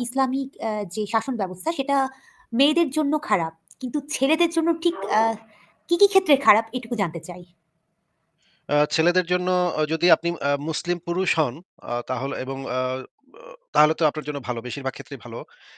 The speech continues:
Speaker 2: কিন্তু কিছু, কিছু ক্ষেত্রে আ, অ, খারাপ, আসলে এটা তো অনেক আ, বিস্তারিত আলোচনার বিষয় যে কোন, কোন ক্ষেত্রে পুরুষের জন্য খারাপ।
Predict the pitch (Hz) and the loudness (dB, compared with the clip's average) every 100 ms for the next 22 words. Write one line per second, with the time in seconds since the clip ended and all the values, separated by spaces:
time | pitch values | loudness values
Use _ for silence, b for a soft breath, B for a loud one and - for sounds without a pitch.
0 | b 139 135 139 139 160 160 156 - 156 | b -10 -8 -8 -8 -6 -4 -4 0 0
1 | 151 143 135 135 131 120 - 117 - - | 0 0 -4 -4 -4 -8 -16 -18 -18 -20
2 | _ _ _ _ - 123 127 - 143 143 | _ _ _ _ -10 -6 -6 0 2 2
3 | - _ _ _ _ _ _ 135 160 165 | -2 _ _ _ _ _ _ -4 0 0
4 | 165 165 165 143 156 - _ _ _ _ | -2 0 2 2 -2 -10 _ _ _ _
5 | _ _ _ 143 143 143 139 _ 131 151 | _ _ _ -6 -4 -2 -4 _ -6 -4
6 | - 160 165 156 165 160 160 185 143 127 | 0 0 2 2 0 -4 -2 0 -2 -4
7 | 139 143 135 143 - - 156 160 160 156 | -8 -8 -10 -10 -12 -12 -8 -6 -4 -4
8 | 151 139 117 | -2 -2 -2